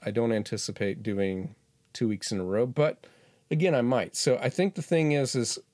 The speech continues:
I'll ask you to be flexible. I'm gonna be flexible.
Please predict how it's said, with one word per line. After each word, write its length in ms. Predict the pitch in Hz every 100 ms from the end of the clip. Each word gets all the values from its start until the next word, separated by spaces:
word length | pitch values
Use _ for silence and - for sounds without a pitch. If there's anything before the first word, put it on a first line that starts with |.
| _ _ _
I'll 180 | 143 151
ask 300 | 156 139 -
you 100 | 196
to 60 | 220
be 120 | 156
flexible. 580 | - 120 - 113 110 117
I'm 140 | 120
gonna 160 | 131 120
be 100 | 107
flexible. 640 | - 101 - 101 101 120